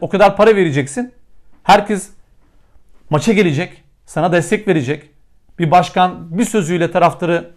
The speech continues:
havalimanına götürebilecek. O kadar takımını seviyor herkes. Bunun karşılığında, "E, kötü oynama hakkımız var bizim kardeşim." Öyle o-, yok.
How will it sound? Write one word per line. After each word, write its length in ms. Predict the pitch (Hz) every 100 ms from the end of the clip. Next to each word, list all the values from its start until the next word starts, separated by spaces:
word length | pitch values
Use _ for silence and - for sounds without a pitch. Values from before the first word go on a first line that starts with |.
| -
havalimanına 440 | 156 170 165 180
götürebilecek. 480 | 160 165 156 131 135
O 80 | 135
kadar 340 | 131 160 - - - -
takımını 280 | 151 165 175
seviyor 320 | 170 180 185
herkes. 460 | 147 131 226 - - _ _ _ _ -
Bunun 200 | 180 214
karşılığında, 800 | 196 160 - 139 143 208 247 - _ _ _ _ _ _ _ _ -
"E, 40 |
kötü 240 | - 135 165
oynama 240 | 165 170
hakkımız 340 | 170 - 170 165
var 180 | 180
bizim 180 | 151 127
kardeşim." 320 | 123 139 139
Öyle 220 | 147 196 196 -
o-, 340 | - - - 170
yok. 420 | 240 240 - -